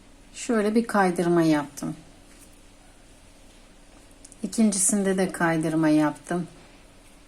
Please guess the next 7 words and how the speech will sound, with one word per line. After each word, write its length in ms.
Sonrasında 880
bir, 420
iki, 500
üç, 520
dört, 400
beş, 560
altı. 440